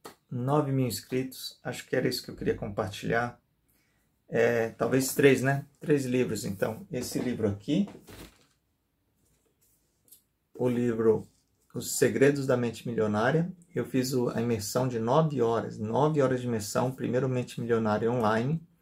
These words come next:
com T. Harv Eker e o Doug Nelson. Muito bacana, muito legal. Tem um resumo de uma das palestras no meu canal.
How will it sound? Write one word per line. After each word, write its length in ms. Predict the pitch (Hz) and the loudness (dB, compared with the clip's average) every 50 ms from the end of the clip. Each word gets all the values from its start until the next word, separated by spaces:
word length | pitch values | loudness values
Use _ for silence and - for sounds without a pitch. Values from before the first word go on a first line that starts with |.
| _ _ _ _ _ _ _ _ _ _ _ | _ _ _ _ _ _ _ _ _ _ _
com 160 | - 127 113 | -6 -6 -6
T. 240 | 101 - - 139 131 | -4 0 2 2 2
Harv 240 | 123 147 139 131 127 | 4 4 4 6 6
Eker 500 | 117 110 117 120 135 131 - - 165 151 | 6 6 6 4 2 0 -2 -2 -2 0
e 120 | 135 127 | 0 0
o 60 | 120 | 0
Doug 280 | 113 113 117 123 123 123 | 2 2 2 2 2 0
Nelson. 600 | 117 110 107 110 113 127 - - - 185 190 - - _ _ _ _ _ _ - - _ _ _ _ - - - - _ _ _ _ _ _ _ | -2 -2 -2 -2 -2 -4 -6 -6 -8 -8 -8 -10 -12 _ _ _ _ _ _ -20 -20 _ _ _ _ -20 -20 -20 -20 _ _ _ _ _ _ _
Muito 520 | 110 113 113 120 123 135 147 160 160 160 | -6 -4 0 2 4 4 4 4 2 0
bacana, 600 | 151 131 110 104 - - 110 107 113 123 135 143 - _ _ _ _ | -2 -2 -2 -4 -4 -2 -2 0 0 -2 -4 -6 -8 _ _ _ _
muito 340 | - 104 107 120 127 - - | -4 -2 -2 -2 -2 -2 0
legal. 360 | 123 117 107 110 110 110 104 | 0 2 2 2 0 0 -2
Tem 140 | - - 131 | -4 -4 -2
um 40 | 131 | 2
resumo 600 | 131 139 127 120 131 127 135 139 135 135 135 - _ _ _ _ _ _ _ _ _ _ _ | 2 2 2 2 2 0 0 0 0 -2 -4 -6 _ _ _ _ _ _ _ _ _ _ _
de 120 | - - 120 | -12 -4 0
uma 120 | 123 127 | 2 4
das 180 | 120 123 117 - | 4 4 2 2
palestras 540 | - 123 117 117 117 120 - - 139 127 123 | 0 0 2 2 2 2 0 -2 -2 -2 0
no 80 | 123 | 0
meu 160 | 123 123 117 | 0 0 0
canal. 420 | - - - 113 107 104 101 - | 0 -2 -2 0 0 0 -2 -2